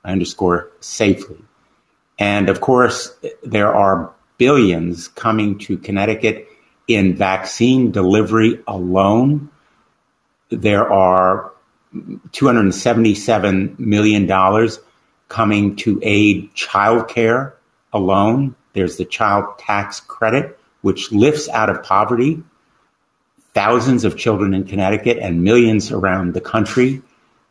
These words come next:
And, uh, in terms of our basic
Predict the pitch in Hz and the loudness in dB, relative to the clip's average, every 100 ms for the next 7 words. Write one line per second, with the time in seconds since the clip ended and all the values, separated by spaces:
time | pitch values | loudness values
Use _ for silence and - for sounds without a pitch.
0 | _ - 107 104 104 104 92 - - - | _ -4 0 0 2 2 0 -4 -10 -8
1 | - - 117 104 92 - 135 117 107 87 | -8 -6 0 2 0 0 2 2 0 -2
2 | - 113 110 117 117 - - 104 113 110 | 0 2 4 4 0 -4 -6 2 2 2
3 | 123 110 - | -4 -4 -12